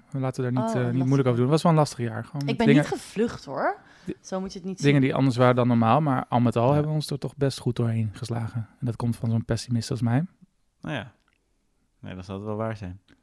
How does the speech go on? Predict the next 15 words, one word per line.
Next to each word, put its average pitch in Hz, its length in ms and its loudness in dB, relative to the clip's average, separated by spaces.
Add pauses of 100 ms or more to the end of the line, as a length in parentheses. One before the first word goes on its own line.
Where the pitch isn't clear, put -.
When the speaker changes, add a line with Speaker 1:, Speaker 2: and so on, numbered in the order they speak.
Speaker 2:
Ja. 160 280 -10
Speaker 3:
Ik 110 100 -6
ben 120 160 4
wel 131 500 4
nu 117 240 -2
tegen 117 300 -2
het - 100 -10
eind 113 200 -4
van 110 100 -10
het 107 100 -8
jaar 104 260 -4
Goldstrijd 110 560 -8
gaan 101 240 -12
drinken. 131 380 -14 (200)
Speaker 1:
Mhm. 123 420 2